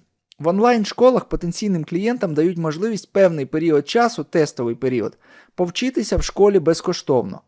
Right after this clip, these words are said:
Коли цей період закінчується, то учню треба вже платити гроші, щоб продовжити своє навчання. Після того, як він вже отримав досвід володіння, як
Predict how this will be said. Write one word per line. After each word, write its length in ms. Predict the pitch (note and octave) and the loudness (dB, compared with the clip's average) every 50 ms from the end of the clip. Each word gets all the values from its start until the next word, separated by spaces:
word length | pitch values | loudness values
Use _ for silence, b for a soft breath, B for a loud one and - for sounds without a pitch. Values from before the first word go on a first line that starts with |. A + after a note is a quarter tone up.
| _ _ | _ _
Коли 180 | - A3+ C4 C#4 | -2 0 0 0
цей 200 | - - A3 F#3+ | 2 2 2 2
період 360 | - G3 G3 G3+ F#3+ E3 C#3+ | 4 2 2 4 4 4 4
закінчується, 720 | C#3+ F3 F#3 - D#4 D4+ C#4 A3+ - A3+ G#3 F#3 - F#3 | 2 -2 -4 -4 -4 -4 -4 -4 -4 -6 -6 -4 -4 -2
то 140 | F3 - F#3 | 0 2 2
учню 380 | F3+ G3+ A3+ A3 - - G#3 F3 | 2 2 0 -2 -4 -4 -4 -2
треба 300 | - F3+ F#3 F3 E3 D3 | 0 0 0 0 0 -2
вже 160 | C#3 D3 D3 | -4 -4 -4
платити 420 | - D#3 D3 D3 F3 E3 - C#3+ | -2 -2 -4 -2 -4 -4 -4 -4
гроші, 400 | C3 D#3 F#3+ A3+ A#3 - G#3 G3 F#3+ b b b b b b | 0 2 2 2 2 2 -2 -6 -6 b b b b b b
щоб 280 | - - - A#3+ A#3+ A#3+ | -10 -2 0 0 0 2
продовжити 580 | - F3 D3+ C#3+ F3 F#3 F#3 E3+ D#3+ - D3+ | 2 0 2 2 2 0 0 -2 -4 -6 -8
своє 340 | - - D3 C#3+ C#3+ D3+ D#3 | -8 -6 -4 -2 0 0 0
навчання. 580 | D3+ D3 C3+ - - D#3+ D3+ C#3+ A#2+ G2 - - _ b b b b b b b b - | -2 -4 -8 -8 -8 -6 -6 -6 -6 -8 -10 -12 _ b b b b b b b b -8
Після 280 | B3+ B3+ A#3 - B3 | -6 -4 0 2 2
того, 300 | A3+ A#3+ A#3+ G3+ E3 E3 | 4 6 4 4 4 4
як 180 | E3 E3 D3+ - | 2 0 -2 -2
він 200 | G#3+ G#3+ F3+ D3+ | -2 0 0 0
вже 380 | B2+ C3+ C#3+ D#3+ G#3 G#3 F#3 D3+ | -2 -4 0 2 4 6 6 4
отримав 540 | D3 D3 - F#3 F3+ F3 D#3+ C#3+ C3 C3+ | 2 2 0 -2 -2 -2 -2 -2 -4 0
досвід 360 | C#3+ F#3 F3+ E3 - D3 C#3 C#3 | 0 0 0 0 -2 -6 -8 -6
володіння, 560 | D3+ E3+ G3 G#3+ G#3+ A#3 C4+ C4 B3+ A3 E3+ | -4 -2 0 0 0 -2 -2 -2 -2 0 0
як 180 | D3+ C#3+ - | 0 -2 -4